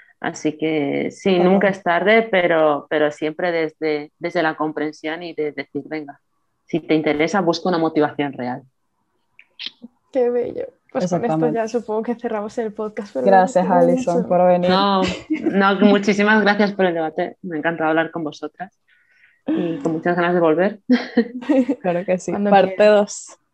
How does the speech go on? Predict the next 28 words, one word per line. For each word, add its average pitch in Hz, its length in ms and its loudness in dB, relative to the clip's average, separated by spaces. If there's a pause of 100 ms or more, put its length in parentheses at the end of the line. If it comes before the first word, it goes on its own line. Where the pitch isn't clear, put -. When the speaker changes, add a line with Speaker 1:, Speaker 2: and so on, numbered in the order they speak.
(140)
Speaker 3:
<laughs> - 320 -10
Speaker 2:
Eres, 240 300 8
Speaker 3:
Y - 20 -2
qué 226 60 6
Speaker 2:
eres 214 200 8
Speaker 3:
votación 202 360 6
Speaker 2:
fan. 190 60 2
Speaker 3:
en 220 120 2
el 202 140 2
podcast. 202 600 0 (100)
¿Quién 202 200 -2
quiere 233 220 2
parte 226 260 0
dos? 214 280 -2 (280)
Speaker 2:
<laughs> 392 220 -8
Sí, 294 960 -2
tendríamos 220 420 0
que - 60 -6
hacer 294 180 0
en 233 100 -4
plan, 220 180 -4
"Por 220 100 -8
favor, 233 300 -2
por 233 80 -14
favor, 233 240 -4
que 226 100 -4
vuelva 226 320 -4
Alison". 214 560 -10